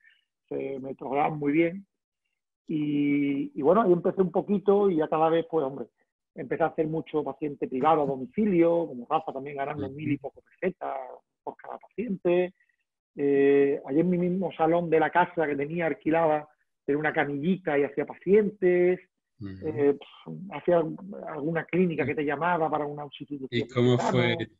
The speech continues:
Speaker 2: tu llegada a osteopatía? ¿Cómo fue? ¿Cómo, cómo entraste?
Speaker 1: Pues mira, de la forma más curiosa, Ginés. Yo cuando estaba haciendo las prácticas de fisioterapia, pues había un, un fisioterapeuta que era osteópata, que había terminado hasta cuarto curso,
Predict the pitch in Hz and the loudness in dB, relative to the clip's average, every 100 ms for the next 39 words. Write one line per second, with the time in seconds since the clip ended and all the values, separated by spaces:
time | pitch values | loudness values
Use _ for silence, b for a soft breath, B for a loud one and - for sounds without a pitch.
0 | _ 120 110 110 120 123 120 117 110 104 | _ -2 0 2 2 2 0 -4 -4 -2
1 | 135 139 113 101 - 175 - 104 98 90 | -2 -4 -6 -6 -6 -10 -10 -10 -10 -10
2 | 92 92 87 90 - 87 101 98 139 143 | -10 -8 -10 -14 -16 -12 -12 -12 -12 -14
3 | _ 147 151 147 151 180 156 180 156 156 | _ 2 6 6 4 0 0 2 0 0
4 | 185 208 196 185 165 143 - 123 120 127 | -4 -4 -4 -2 0 0 -2 -10 -8 -10
5 | 156 151 - 139 147 160 190 196 190 190 | -10 -10 -12 -6 -4 -4 -4 -6 -2 0
6 | 180 185 180 180 175 175 - - 175 170 | 4 6 4 2 -2 -10 -16 -6 -4 0
7 | 170 - 175 175 170 247 - 147 175 180 | -2 -2 -6 -4 -4 -2 -4 -8 -4 -4
8 | 190 190 202 151 143 123 120 143 147 151 | -4 -6 -10 -14 -18 -16 -12 -8 -8 -10
9 | - - _ _ _ _ _ - 160 - | -20 -20 _ _ _ _ _ -18 -18 -14
10 | 151 165 165 165 - 180 160 160 151 _ | -4 -4 -2 -4 -6 -8 -4 -4 -6 _
11 | 151 247 - 123 120 135 147 139 151 160 | -8 -8 -10 -12 -10 -10 -10 -12 -10 -10
12 | - - 143 165 - 120 - 254 - _ | -12 -10 -6 -6 -8 -10 -4 -4 -6 _
13 | 120 113 | -20 -20